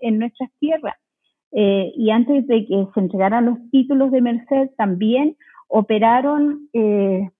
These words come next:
los sistemas fraudulentos de, de venta y entrega de tierra para colonos y para chilenos.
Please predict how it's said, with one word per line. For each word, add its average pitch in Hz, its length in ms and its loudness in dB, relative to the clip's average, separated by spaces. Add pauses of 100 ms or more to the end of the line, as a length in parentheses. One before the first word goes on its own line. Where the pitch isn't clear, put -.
(140)
los 190 460 -2 (160)
sistemas 262 400 -2
fraudulentos 226 920 -2 (380)
de, 196 560 -2
de 190 140 -2
venta 269 460 0
y 247 160 -2
entrega 233 420 -2
de 214 140 -2
tierra 247 480 -2
para 220 520 0 (360)
colonos 240 760 -4
y 226 120 -2
para 202 480 -2 (100)
chilenos. 208 440 -4